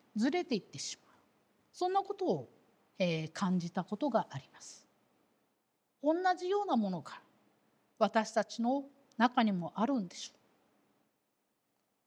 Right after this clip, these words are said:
それはどういうものか。ファリサイ派の人は、身を清める行動をしなかったイエス様を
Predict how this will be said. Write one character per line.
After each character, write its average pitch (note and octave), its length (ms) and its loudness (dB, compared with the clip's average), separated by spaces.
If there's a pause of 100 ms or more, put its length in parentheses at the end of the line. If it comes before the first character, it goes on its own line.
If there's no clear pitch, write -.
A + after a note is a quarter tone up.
(420)
そ - 100 0
れ D#4 80 6
は D#4 100 10
ど E4+ 220 6
う F#4+ 60 6
い E4+ 60 2
う C#4 60 2
も F3+ 140 -4
の B2+ 60 -12
か。 - 340 -18 (2500)
フ B3 60 4
ァ A#3+ 60 6
リ B3+ 100 4
サ B3+ 200 4
イ B3 40 4
派 B3 220 -2
の A#3+ 120 0
人 C4+ 280 -6
は、 E3+ 100 0 (2000)
身 D4 160 8
を F#4 140 6
清 F4+ 300 2
め F#4 180 -2
る G#3+ 120 -8 (720)
行 C#4 260 8
動 C#4+ 280 2
を - 20 0
し - 180 -2
な D4+ 120 4
か D4+ 160 0
っ C#4 120 2
た G#3+ 100 4
イ A3 160 2
エ B3 60 0
ス - 120 -12
様 C3+ 140 -12
を - 20 -20